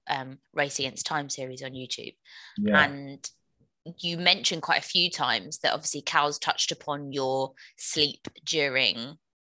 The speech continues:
Speaker 2: Yeah.
Speaker 1: your rev-, uh, your check-in review, sort of
Speaker 2: Yep, yep.
Speaker 1: videos he sends you. Um, and for those that don't know, Jay trains,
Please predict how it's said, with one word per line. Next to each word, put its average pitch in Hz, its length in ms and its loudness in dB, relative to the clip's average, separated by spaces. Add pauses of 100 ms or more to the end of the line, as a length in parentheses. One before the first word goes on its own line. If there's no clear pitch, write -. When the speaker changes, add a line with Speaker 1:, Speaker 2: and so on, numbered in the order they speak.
Speaker 2:
Yeah. 190 220 -2
Speaker 1:
your 131 220 2
rev-, 139 280 -10 (100)
uh, 139 200 4
your 143 100 -2
check-in 139 480 0
review, 127 400 -4
sort - 240 -6
of 127 140 -10 (180)
Speaker 2:
Yep, 170 140 -2
yep. 196 100 4
Speaker 1:
videos 135 200 -4
he 135 80 -12
sends 127 340 -10
you. 113 160 -8 (600)
Um, 135 340 -4
and 180 180 4
for - 80 -2
those 226 240 6
that 190 100 -8
don't 208 220 4
know, 139 340 2 (760)
Jay 220 180 6
trains, 196 420 0